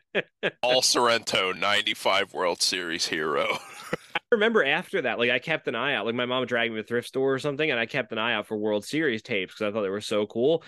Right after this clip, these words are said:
Speaker 1: And I ended up with two more. I ended up with the oh one and oh two World Series. So, like, those four World Series, I know really well. Like, I know, like, a bunch of the players and, like, who did what and everything.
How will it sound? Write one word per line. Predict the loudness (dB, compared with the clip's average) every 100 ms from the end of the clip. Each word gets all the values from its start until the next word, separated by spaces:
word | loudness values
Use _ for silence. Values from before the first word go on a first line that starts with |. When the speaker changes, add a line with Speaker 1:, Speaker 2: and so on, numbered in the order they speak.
| -10 -2
Speaker 1:
And | 0
I | 2
ended | 2 2
up | 0 -2
with | -8
two | 0 0
more. | 2 2
I |
ended | 2 -2
up |
with | -2
the | 0
oh | 0
one | 2 0
and | 0
oh | -2 -2
two | -2 -2
World | 2 0 -2
Series. | -4 -4 -4 -2
So, | 0 2
like, | 2
those | 2 2 2
four | -2 0 2 2
World | 0 -2
Series, | -4 -2 0 2 0 -2 _ _ 0
I | 4
know | 6 4
really | 2 2 2 2
well. | 0 0 2
Like, | 0 0
I | 0
know, | 0
like, | 0 0
a |
bunch | 0 -2 -2
of |
the | -4
players | 0 2 2 2
and, | -2
like, |
who | -2 0
did | 0
what | 2 0
and | 0
everything. | -2 0 -2